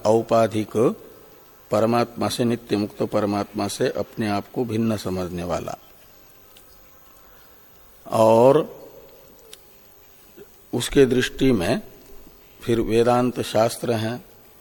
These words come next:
वह बंध निवृत्ति का उपाय ब्रह्मात्म एकत्व अनुभव बता रहा है ज्ञानादेव तो कैवल्यम के अनुसार, और उस ज्ञान को प्राप्त करने की इच्छा करेगा। फिर वेदांत शास्त्र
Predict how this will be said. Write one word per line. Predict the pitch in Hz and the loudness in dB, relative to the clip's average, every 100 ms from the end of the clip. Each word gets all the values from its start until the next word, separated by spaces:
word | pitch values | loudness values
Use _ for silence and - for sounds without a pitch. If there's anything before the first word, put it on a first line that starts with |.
| - - - - - - | -20 -20 -20 -20 -20 -6
वह | 113 123 135 - | 2 6 4 2
बंध | 101 117 127 120 | -4 0 2 2
निवृत्ति | 117 113 117 - 117 | 0 0 -2 -2 -6
का | 110 123 127 | 2 4 4
उपाय | - 107 - 104 123 | 0 -8 -2 0 0
ब्रह्मात्म | 139 120 117 113 123 - 113 | 0 -2 -2 -2 -4 -4 -6
एकत्व | 110 131 110 - | -4 -6 -6 -6
अनुभव | 95 107 104 117 113 | -6 -4 -4 -2 -2
बता | 107 113 113 | -2 0 0
रहा | 113 110 | 0 -2
है | 107 110 - - - - - - - - - - 104 | -6 -10 -14 -20 -20 -20 -20 -20 -20 -20 -20 -14 -2
ज्ञानादेव | 107 107 113 107 104 104 | 2 2 0 0 0 0
तो | 110 | -4
कैवल्यम | - 107 107 107 107 | -4 -2 -2 -2 -4
के | 104 | -4
अनुसार, | 104 104 113 113 113 - - - - - - - - _ _ _ - | -6 -6 -6 -8 -10 -16 -20 -20 -20 -20 -20 -20 -20 _ _ _ 0
और | 113 120 | 4 4
उस | 123 123 - | 2 -4 -6
ज्ञान | 113 110 107 120 120 | -2 0 2 0 0
को | 127 | -2
प्राप्त | 131 113 110 - | 0 0 -2 -4
करने | 110 113 113 104 | -4 -2 -2 -2
की | 104 | -4
इच्छा | 98 - 117 | -6 -2 -2
करेगा। | 113 110 113 110 113 - - - - - - - - - - - - - - | 0 -2 -2 -2 -6 -10 -18 -20 -20 -20 -20 -20 -20 -20 -20 -20 -20 -10 8
फिर | 120 | 8
वेदांत | 107 113 113 127 127 120 | 8 4 4 4 2 0
शास्त्र | 113 110 113 - - 95 127 | -2 0 0 -2 -6 0 0